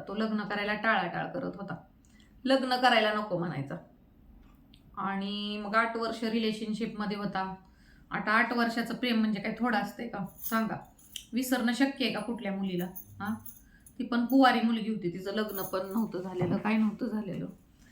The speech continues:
कुवारी मुलगी होती. आणि मग आता ह्या माणसाने, या मुलाने आधी तिला प्रेमाच्या जाळ्यात ओढलं. मग आठ वर्षापासून आता प्रे-, काय काय झालं नसेल,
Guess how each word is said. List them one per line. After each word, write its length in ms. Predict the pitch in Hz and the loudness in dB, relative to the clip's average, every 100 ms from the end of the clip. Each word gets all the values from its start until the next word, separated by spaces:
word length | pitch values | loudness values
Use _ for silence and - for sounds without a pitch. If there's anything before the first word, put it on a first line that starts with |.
| - - - | -20 -20 -4
कुवारी 300 | 262 254 254 | 4 4 4
मुलगी 300 | 277 285 185 | 2 2 2
होती. 440 | 226 240 294 - - - - - - - | -2 0 0 -2 -16 -20 -20 -20 -20 -18
आणि 560 | - 214 208 214 214 214 | -12 -12 -10 -8 -6 -4
मग 260 | 214 208 | -6 -4
आता 420 | 208 - 202 - - - - - 214 | -4 -4 -6 -6 -18 -20 -20 -18 -10
ह्या 140 | 202 | -4
माणसाने, 460 | 214 233 233 208 214 | 0 0 0 0 0
या 200 | 208 208 | 0 0
मुलाने 320 | 226 196 196 | 0 0 0
आधी 220 | 196 196 | -2 -2
तिला 140 | 196 | -2
प्रेमाच्या 460 | 185 220 202 180 180 | -2 -2 -2 -2 -2
जाळ्यात 360 | 202 202 196 208 | -2 -4 -4 -6
ओढलं. 360 | 208 208 190 - - - - - - - - - - - | -6 -4 -4 -6 -14 -20 -20 -20 -20 -20 -20 -20 -16 -12
मग 160 | 185 | 0
आठ 220 | 214 233 240 | 2 4 0
वर्षापासून 520 | 220 226 226 226 214 | -2 -2 -2 -2 -4
आता 160 | 214 | -2
प्रे-, 400 | 214 233 233 214 | -2 0 0 0
काय 140 | 254 254 | 2 2
काय 160 | 240 | 2
झालं 220 | 240 233 202 | 2 2 0
नसेल, 380 | 165 - - | -4 -6 -8